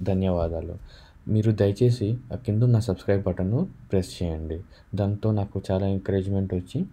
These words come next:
నేను ఇంకా మంచి videos మీకు నేను పొందుపరచగలుగుతాను. Please.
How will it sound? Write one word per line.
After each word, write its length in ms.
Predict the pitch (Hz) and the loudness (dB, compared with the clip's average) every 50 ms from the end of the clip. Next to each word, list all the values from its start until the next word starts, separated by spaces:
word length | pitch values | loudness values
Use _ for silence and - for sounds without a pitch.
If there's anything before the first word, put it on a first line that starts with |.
| - - - | -10 -6 -2
నేను 180 | 107 101 98 98 | -2 0 0 0
ఇంకా 240 | 98 98 104 104 104 - | 2 2 2 2 2 0
మంచి 280 | 92 98 95 92 - 95 | 0 0 0 0 0 0
videos 460 | 92 92 92 92 92 92 92 - - | 2 2 2 2 2 2 2 0 0
మీకు 280 | 143 156 131 120 - | -2 0 0 0 0
నేను 180 | 98 95 95 95 | 0 0 0 0
పొందుపరచగలుగుతాను. 1120 | 92 98 92 90 90 87 90 85 85 - 78 80 78 73 78 82 - - 80 78 78 80 90 - - - - - - - - - - - - | 0 0 0 0 0 0 0 0 -2 -2 -4 -4 -4 -4 -6 -6 -8 -8 -8 -8 -8 -10 -12 -14 -18 -20 -20 -20 -20 -20 -20 -20 -16 -6 -2
Please. 240 | 95 92 80 67 | 0 0 0 0